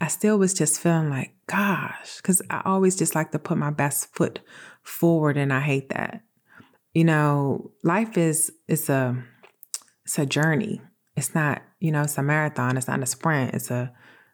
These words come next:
journey. It's not a destination. You know, we're all, I'm always becoming. I'm always evolving and growing and all of that. And I,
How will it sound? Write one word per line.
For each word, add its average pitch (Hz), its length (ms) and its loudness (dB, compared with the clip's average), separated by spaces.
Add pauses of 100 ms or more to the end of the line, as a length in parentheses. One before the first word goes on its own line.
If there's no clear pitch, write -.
(340)
journey. 156 440 4
It's 127 140 -2
not 143 140 -2
a 135 60 0
destination. 139 1000 -2 (380)
You 147 100 -2
know, 139 200 0
we're 143 280 -2
all, 147 320 0
I'm 165 240 2
always 160 500 2
becoming. - 680 -4 (180)
I'm 151 240 -4
always 151 880 2 (720)
evolving 147 840 2
and 135 140 -4
growing 135 680 2
and 123 500 0 (500)
all 151 220 2
of 143 140 2
that. 131 320 0
And 143 160 0
I, 139 180 -2